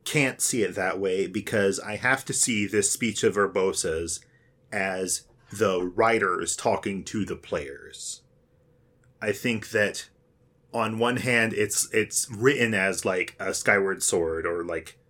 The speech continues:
official timeline shout out Easter egg to be like,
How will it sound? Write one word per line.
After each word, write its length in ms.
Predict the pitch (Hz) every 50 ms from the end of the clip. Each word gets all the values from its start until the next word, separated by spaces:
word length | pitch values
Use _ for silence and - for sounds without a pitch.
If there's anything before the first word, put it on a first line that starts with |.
| _ _ _ _ _ _ _ _ _ _ _ _
official 420 | - - - - 104 - - 107 95
timeline 840 | - - 104 98 95 90 90 87 82 82 80 80 78 80 80 82 - - _ _ _ _ _ _ _ _ _ _ _ _ -
shout 320 | 117 - - 120 101 92 87
out 280 | 85 85 87 82 -
Easter 380 | - 98 - - - - 82 80
egg 320 | 76 76 76 73 - - _ _ _ _ _ _ _ _ _ _ _ _ _ -
to 80 | - 92
be 160 | 85 95 92 87
like, 420 | 87 82 82 82 80 - -